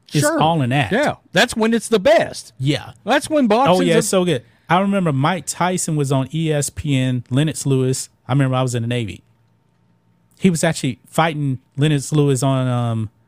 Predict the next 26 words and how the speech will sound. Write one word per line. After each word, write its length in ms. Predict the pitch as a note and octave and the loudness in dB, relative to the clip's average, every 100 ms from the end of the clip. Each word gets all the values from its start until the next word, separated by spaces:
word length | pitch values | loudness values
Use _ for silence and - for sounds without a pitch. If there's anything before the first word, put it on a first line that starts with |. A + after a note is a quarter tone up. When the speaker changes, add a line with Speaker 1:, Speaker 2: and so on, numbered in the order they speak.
| _ - | _ -10
Speaker 1:
I 60 | - | -4
think 180 | A3 | -2
it 40 | G3 | -2
was, 120 | D3+ | -4
was 200 | D3+ D#3+ | -4 -2
it 60 | C#3 | -2
Jim 260 | C3 F#3+ D#3+ | 0 0 0
Rohn? 280 | F#3+ G#3 F#3+ _ _ _ _ _ _ | 0 -2 -4 _ _ _ _ _ _
I 80 | - | 0
don't 100 | F3 | 2
remember. 280 | D3+ C#3+ B2+ | 2 0 0
This 80 | D#3+ | -2
is, 60 | F3 | -2
like, 140 | A#2+ | -2
two 160 | - C#3 | -2 -2
thousand 380 | B2 A2+ - A2 | -2 -2 -4 -8
two. 300 | - A#2+ F2+ _ _ _ _ _ _ _ _ _ | -10 -12 -14 _ _ _ _ _ _ _ _ _
They 80 | D3+ | 0
were, 60 | D#3+ | 2
like, 160 | C#3 G#2+ | 0 0
wrestling 500 | C3 D#3 - D#3 C3+ | 0 0 0 -2 -2
and 120 | B2+ | -2
everything 360 | B2+ B2+ C3 B2 | -2 -2 -4 -2
on 160 | D3+ B2+ | -2 -2
the 40 | |
set. 340 | - C#3+ A2 | -2 -4 -6